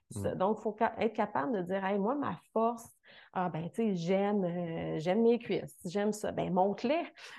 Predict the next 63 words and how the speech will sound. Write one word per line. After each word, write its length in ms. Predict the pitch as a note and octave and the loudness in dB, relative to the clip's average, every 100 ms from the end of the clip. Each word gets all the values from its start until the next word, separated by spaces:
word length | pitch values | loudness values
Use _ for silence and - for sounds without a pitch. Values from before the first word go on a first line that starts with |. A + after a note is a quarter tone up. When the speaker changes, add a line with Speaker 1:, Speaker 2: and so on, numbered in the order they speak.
| - | 2
Speaker 1:
Euh, 240 | F#3+ F3+ | 4 4
Speaker 2:
Ouais. 60 | F3+ | 6
Speaker 1:
j'aime 200 | A3 A#3+ | 6 6
ma 280 | G#3+ F#3 G3 | 4 2 2
poitrine. 480 | A3 G3 B3+ G3+ | 2 2 4 2
Ben, 140 | E3+ E3+ | 2 2
montre-les. 460 | F#3 A3 A3 D4+ D4+ | 2 2 0 -2 -2
J'aime, 260 | F#3 F#3 F3+ | 0 0 2
moi, 140 | F#3+ | 0
Speaker 2:
Ouais. 80 | G3 | 6
Speaker 1:
euh, 240 | A3+ A3 | 8 8
j'aime 180 | F3 D#3+ | 6 0
pas 100 | D#3+ | -2
mes 220 | F#3+ G3+ | -2 0
jambes. 200 | G3+ B3+ | 2 2
Ben, 320 | E3 F#3 F3+ F2 | 0 0 2 2
mets 160 | E3 | 2
la, 200 | E2+ F#2 F2+ | 2 0 0
l'emphase 420 | - D#3+ - F#3+ | 2 2 2 -2
sur 100 | - | -2
tes 200 | - A#3 | -2 -2
forces. » 340 | C#4 - F3+ - | 0 2 0 0
Puis, 100 | E3 | -8
tu 60 | - | -2
sais, 60 | |
oui, 220 | C#4 A3 | 2 4
Speaker 2:
Mhm. 100 | D#4 | 2
Speaker 1:
on 40 | A#3+ | 2
va 100 | F3 | 0
travailler 540 | - F3+ E3+ F3 A3+ | 0 4 4 4 0
sur 280 | A#3 G3+ G#3 G#3 - - | 0 0 -2 -4 -20 -20
ce 100 | - | -4
que 100 | E3 | -2
t'aimes 240 | F3 F3 | 2 2
moins, 260 | F3 F#3+ D#4 | 4 2 2
mais 100 | F#3+ | 0
en 140 | D#3+ | 0
attendant, 480 | F3 - F3+ E3+ C4 | 0 0 -2 -2 -4
ça 160 | C#4 - | -4 -8
te 60 | |
tente-tu 360 | - E3+ F3+ - | -4 -4 -4 -4
de 100 | F#4+ | -2
montrer, 540 | B3 F#3+ - C4 B3+ | 0 0 -2 0 4
euh, 360 | A3 F#3 F3 F3+ | 4 6 6 4
Speaker 2:
Mhm. 320 | F3+ G3 G3 F#3+ | 2 -4 -4 -2
Speaker 1:
que-, 220 | G3 F3+ | 0 2
qu'est-ce 200 | F3+ - | 0 -4
qui 80 | - | -10
te 80 | |
fait 160 | - F3+ | 2 4
bien, 380 | F3+ G3+ D4 D4 | 4 2 2 0
tu 140 | - | 0
sais, 60 | C#4+ | 0
parce 200 | - F3+ - | -2 -6 -2
que, 40 | |
euh, 540 | F3+ E3+ - - - - - | 2 2 0 -2 -2 -4 -8
tu 60 | G#3+ | -8
sais, 160 | - C4 | -2 -2
tu, 220 | C4 - | -2 -6
tu 80 | - | -4
comprends. 420 | - F#3+ - C4+ | -4 -4 -4 -4
Speaker 2:
Mhm. 280 | G2+ G3+ G3+ | 0 0 -2
Speaker 1:
Puis, 120 | - | -6